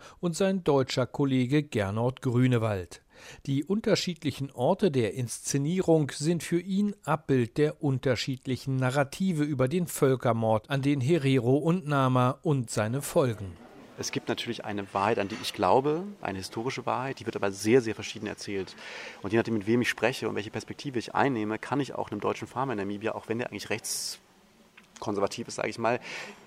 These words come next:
Speaker 2: in gewissen Weisen folgen in seiner Argumentation, warum er aber so viel Land braucht, jetzt um seine Rinder durchzubringen und, und so fort.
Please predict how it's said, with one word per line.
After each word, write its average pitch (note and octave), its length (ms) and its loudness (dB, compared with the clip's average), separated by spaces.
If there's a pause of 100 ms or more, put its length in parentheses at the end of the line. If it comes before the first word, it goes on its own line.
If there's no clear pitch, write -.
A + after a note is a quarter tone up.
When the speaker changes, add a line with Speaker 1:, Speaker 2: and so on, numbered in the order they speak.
(180)
Speaker 2:
in A#2+ 80 0
gewissen A#2+ 360 2
Weisen A2 260 2
folgen C#3+ 340 2
in G#2 60 0
seiner G2+ 160 0
Argumentation, A2 680 -4
warum A2 240 -6
er A2 100 -6
aber G#2+ 100 -4
so G#2+ 100 -8
viel A#2 140 -8
Land G#2+ 200 -6
braucht, - 360 -2
jetzt A#2 120 -8
um A2+ 140 -10
seine G#2+ 200 -4
Rinder A#2+ 180 -4
durchzubringen A2+ 440 -8
und, - 100 -14
und A2 120 -14
so - 100 -16
fort. B2+ 300 -6